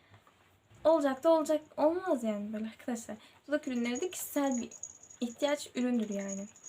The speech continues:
Mesela kremi herkes kullanabilir. Çünkü alıyorsun, sürüyorsun. Ama bunda direkt temas ediyor. Bu şekilde bir şey. Heh, küçük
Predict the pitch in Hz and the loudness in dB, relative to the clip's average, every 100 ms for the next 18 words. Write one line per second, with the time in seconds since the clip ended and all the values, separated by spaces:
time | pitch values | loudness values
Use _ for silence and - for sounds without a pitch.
0 | - - - - - - - - - - | -20 -20 -20 -20 -20 -16 -14 -14 -16 -8
1 | 277 294 294 254 254 - 294 254 247 277 | -2 0 2 4 2 4 2 2 2 0
2 | 254 247 - - 302 320 311 240 196 - | -2 -6 -8 -4 0 2 0 -2 -6 -10
3 | - _ - 247 247 269 269 _ - 247 | -20 _ -12 -8 -8 -10 -14 _ -6 -4
4 | 208 202 - 254 294 294 - 220 220 - | -4 -8 -8 -6 -6 -8 -12 -14 -14 -14
5 | 226 - - - 277 277 254 254 320 320 | -16 -18 -16 -2 2 2 2 0 -2 -2
6 | 269 277 - 226 233 226 202 190 208 - | -4 -4 -4 -4 -2 -4 -6 -8 -14 -16
7 | _ _ _ _ _ _ _ _ _ _ | _ _ _ _ _ _ _ _ _ _
8 | _ _ - _ - 277 262 247 311 302 | _ _ -20 _ -12 -4 -2 -2 -4 -2
9 | 302 247 - _ _ - - 254 | -2 -2 -8 _ _ -14 -10 -10